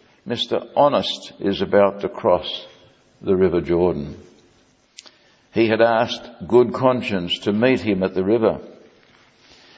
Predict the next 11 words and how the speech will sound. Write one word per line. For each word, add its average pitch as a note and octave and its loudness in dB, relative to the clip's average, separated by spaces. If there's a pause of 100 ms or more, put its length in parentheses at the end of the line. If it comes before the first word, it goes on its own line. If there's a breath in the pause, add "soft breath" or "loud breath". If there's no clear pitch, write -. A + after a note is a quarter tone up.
(140)
and G#2+ -2
good D#3 4
conscience D#3 0
was B2+ -2
there B2+ 4
to A#2+ 2
help C3+ 2
him G#2+ 0
through G#2 2 (340 loud breath)
the G2+ -6
final G2 0